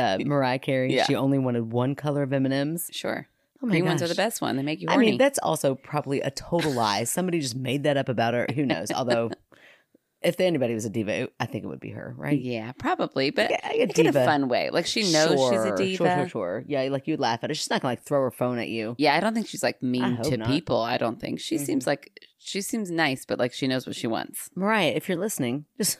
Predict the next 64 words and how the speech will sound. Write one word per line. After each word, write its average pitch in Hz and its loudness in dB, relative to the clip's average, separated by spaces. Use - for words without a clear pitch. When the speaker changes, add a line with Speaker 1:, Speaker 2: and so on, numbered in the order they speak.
Speaker 1:
<laughs> - -12
write 165 -2
in. 143 0
Speaker 2:
Yeah. - -4
Speaker 1:
Pop 190 2
in 233 0
some 214 -2
of 190 -2
those 185 0
green 160 2
M 160 2
and 135 2
M's - 2
Speaker 2:
You - 0
could 381 0
be 311 4
our 254 4
Speaker 1:
and - -4
Speaker 2:
fan 214 0
favorite. 160 2
I'm 190 -2
telling 185 0
you, 143 0
girl. 135 2
Speaker 1:
Oh, 269 0
yeah, 269 -4
it 262 -6
doesn't 254 2
take 220 -2
much. 214 -6
Speaker 2:
No. 139 0
Speaker 1:
Come 180 2
on, 143 -2
get 170 -2
on 185 2
in 190 6
here. - 2
<laughs> - -2
I'm 370 4
kidding, 320 4
fan 190 6
favorites. 185 6
Calm 240 4
down. 226 4
It 165 2
takes 196 0
a 185 6
whole 202 6
lot. 208 6
You 190 0
Speaker 2:
Oh, 202 6
Speaker 1:
really 196 10
Speaker 2:
yeah, - 10
Speaker 1:
are - 8
my - 6
Speaker 2:
you 165 4
really 170 10
Speaker 1:
favorites. 147 4
Speaker 2:
have 139 0
to - -8
work 143 4
on 123 0
it. 113 -2
Speaker 1:
<laughs> - -20